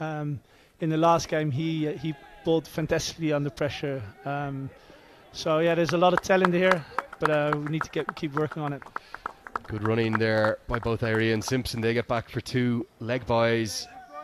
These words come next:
Speaker 2: Just coming off the legs of Airey as it drifts in with the left arm spin. I think the good thing though, Paul, is it hasn't just been the spinners that have dominated the tournament. The seamers have certainly done a good job, and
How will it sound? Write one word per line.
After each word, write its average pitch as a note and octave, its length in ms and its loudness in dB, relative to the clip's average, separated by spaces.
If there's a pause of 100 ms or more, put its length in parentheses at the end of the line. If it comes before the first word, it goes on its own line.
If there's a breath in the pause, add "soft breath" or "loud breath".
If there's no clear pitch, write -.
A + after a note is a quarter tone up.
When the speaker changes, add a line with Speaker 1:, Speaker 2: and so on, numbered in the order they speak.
(880)
Speaker 2:
Just - 220 -18
coming G2+ 280 -10
off F#2+ 180 -10
the G#2+ 80 -8
legs G#2+ 500 -8
of G#2 140 -14
Airey A2 420 -4
as G#2+ 180 -4
it - 160 -14
drifts - 340 -6
in A2 300 -4 (420)
with G2 120 -16
the A2 80 -12
left A2 240 -8
arm A2 200 -6
spin. B2 380 -4
I - 800 -20
think G3+ 160 -16
the - 60 -12
good E3+ 200 -6
thing F3+ 220 0
though, D3 160 0
Paul, C3 280 -2
is A2+ 120 -2
it A2 80 -2
hasn't E3 260 -4
just - 180 -6
been D3 160 2
the B2+ 60 0
spinners B2 360 0
that A2 60 -2
have G#2 100 -6
dominated A2 460 -2
the G2 60 -14
tournament. A2 480 -2
The A#2 60 -10
seamers C#3 420 -2
have A#2 100 -6
certainly C3 300 -4
done B2 140 -4
a A#2 40 -6
good A#2+ 160 -4
job, A#2 420 -4
and A2 120 -6